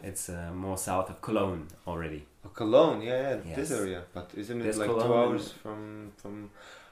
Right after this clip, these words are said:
Speaker 1: It's three, three and a half
Speaker 2: Okay.
Speaker 1: hours by, by car.
Speaker 2: Okay.
Speaker 1: So, uh, Bonn is actually where I was born. And when I went to study, I went even a bit further <laughs> south, uh, very close to the French border as well, to Strasbourg and so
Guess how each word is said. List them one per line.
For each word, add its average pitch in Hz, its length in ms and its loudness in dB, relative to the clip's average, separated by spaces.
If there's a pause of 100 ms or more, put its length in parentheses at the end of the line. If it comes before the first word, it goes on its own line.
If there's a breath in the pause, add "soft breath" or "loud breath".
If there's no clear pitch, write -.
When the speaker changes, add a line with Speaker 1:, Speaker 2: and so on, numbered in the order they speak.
(160 loud breath)
Speaker 1:
It's 220 180 -8
three, 131 380 2
three 123 220 0
and 98 100 2
a 85 60 -2
half 85 240 -6
Speaker 2:
Okay. 101 60 -2 (180)
Speaker 1:
hours 92 240 -10 (120)
by, 82 160 -6
by 82 180 -8
car. 87 300 0
Speaker 2:
Okay. - 580 -8
Speaker 1:
So, 87 440 -2
uh, 85 400 -4
Bonn 123 260 12
is 117 120 6
actually 120 260 4
where 101 160 4
I 92 60 2
was 98 140 0
born. 131 360 8 (920 soft breath)
And 107 460 2
when 113 140 2
I 110 80 6
went 110 240 4
to 120 100 -6
study, 143 460 8
I 120 160 8
went 120 420 4 (220)
even 123 280 4
a 120 40 6
bit 147 240 6
further 143 300 10
<laughs> - 140 2
south, 135 460 4
uh, 110 480 2 (260)
very 110 260 -4
close 101 260 -2
to 95 100 -10
the 92 380 -2 (280)
French 98 380 -2
border 92 340 0
as 90 140 -6
well, 90 260 -2
to 87 120 -12
Strasbourg 85 680 -10
and 85 100 -16
so 90 80 -18